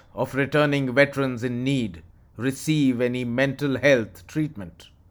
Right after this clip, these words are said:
The Veterans Administration reports that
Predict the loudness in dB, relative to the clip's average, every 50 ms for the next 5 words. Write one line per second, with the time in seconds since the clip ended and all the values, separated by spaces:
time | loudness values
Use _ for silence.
0 | _ _ _ _ _ _ _ _ -6 -4 0 2 2 2 2 2 0 0 0 0
1 | 0 0 0 0 0 0 -2 -2 -2 -4 -4 -2 0 0 0 0 -2 -4 -4 -4
2 | -4 -2 2 4 4 4 4 2 -4 -14 -20 -20 -20 -20 -20 -20 -20 -20 -20 -20
3 | _ 2 4 6 6 6 4 2 -4 -14